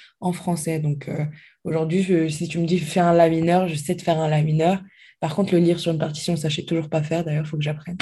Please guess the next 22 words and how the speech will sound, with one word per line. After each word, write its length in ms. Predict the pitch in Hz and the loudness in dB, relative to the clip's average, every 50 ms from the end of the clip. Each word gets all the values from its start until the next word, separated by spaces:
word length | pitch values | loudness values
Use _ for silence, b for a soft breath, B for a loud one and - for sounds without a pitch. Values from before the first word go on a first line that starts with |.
| B B B B B B B B B B - | B B B B B B B B B B 2
Mais, 220 | 170 175 170 165 | 4 4 6 6
euh, 420 | 165 156 156 151 156 156 156 160 170 175 175 - 139 151 151 - - - - - | 6 4 4 2 0 -2 -2 -4 -6 -8 -8 -8 -8 -10 -10 -10 -12 -6 0 4
mais 240 | 185 185 180 180 | 6 6 8 6
du 140 | 170 156 156 | 6 4 2
coup, 320 | 147 - - 214 226 233 220 | 0 0 2 6 8 8 10
euh, 160 | 190 180 180 | 10 8 8
j'ai 160 | 160 151 151 | 6 2 0
commencé 320 | - 160 156 165 156 170 | -4 -4 -4 -4 -2 0
à 60 | 180 170 | 2 2
apprendre 340 | 151 - - 175 165 160 170 - | 2 0 -2 -4 -4 -4 -6 -2
la 240 | 175 180 208 233 | 2 6 6 6
guitare. 540 | 226 202 175 - - 165 165 185 226 262 247 - b b b b b b b b | 6 4 2 0 2 2 4 4 4 2 0 -4 b b b b b b b b
Et 120 | 190 175 | -2 0
puis, 340 | 156 - - - 202 202 214 208 | 0 -2 -2 -2 0 4 4 6
euh, 840 | 180 170 165 165 165 160 160 160 160 160 - - - - - - - - - - _ _ _ _ _ _ _ _ _ _ _ _ _ _ _ _ | 6 6 6 6 6 4 4 2 2 0 -2 -2 -4 -4 -4 -6 -8 -10 -12 -18 _ _ _ _ _ _ _ _ _ _ _ _ _ _ _ _
quand 160 | - 226 233 | 2 4 6
t'as 100 | 233 240 | 6 6
une 80 | 233 226 | 6 6
facilité 440 | 226 220 220 - 226 214 196 - 226 | 4 2 0 0 -2 -2 2 4 6
avec 240 | 220 214 196 196 | 6 6 4 2
un 120 | 196 196 196 | 0 -2 -2
instrument, 640 | 190 185 185 - - 202 196 202 220 240 233 233 | -2 -2 -4 -4 -2 0 2 2 2 2 0 -2